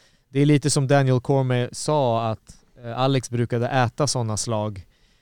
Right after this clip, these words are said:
Ehm, och jag menar, trettiofem för en lätt tungviktare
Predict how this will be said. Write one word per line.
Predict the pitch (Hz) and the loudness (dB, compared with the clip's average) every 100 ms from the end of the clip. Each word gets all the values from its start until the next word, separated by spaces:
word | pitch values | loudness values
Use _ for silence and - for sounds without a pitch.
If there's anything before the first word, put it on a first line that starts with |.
| _ | _
Ehm, | 123 120 117 113 110 110 110 117 _ _ _ | -2 0 2 0 -2 -6 -8 -14 _ _ _
och | 131 | 0
jag | 127 | 2
menar, | 131 131 | 2 0
trettiofem | - 139 135 - 156 170 170 156 127 _ _ _ _ _ _ | 0 -2 -4 -4 2 2 4 0 -4 _ _ _ _ _ _
för | - 135 | 0 4
en | 131 127 139 | 4 4 4
lätt | 131 - - | 2 -2 -4
tungviktare | 170 139 139 208 - 135 113 107 | -2 0 0 -2 -4 -4 -4 -4